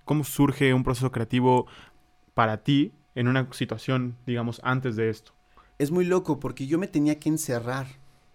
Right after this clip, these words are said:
Speaker 2: en el estudio. Yo tenía que dejar mi computadora afuera, apagar mi teléfono y meterme en un estudio a forzarme, güey.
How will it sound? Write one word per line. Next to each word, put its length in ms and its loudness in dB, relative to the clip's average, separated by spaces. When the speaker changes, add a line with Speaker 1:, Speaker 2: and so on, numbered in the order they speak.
Speaker 2:
en 100 -2
el 100 -2
estudio. 540 -8
Yo 140 -10
tenía 160 0
que 100 -2
dejar 240 -2
mi 80 2
computadora 720 -8
afuera, 480 -4
apagar 420 -4
mi 120 -2
teléfono 500 -2
y 140 -4
meterme 320 -2
en 40 0
un 60 0
estudio 300 -6
a 60 -6
forzarme, 600 -6
güey. 140 -16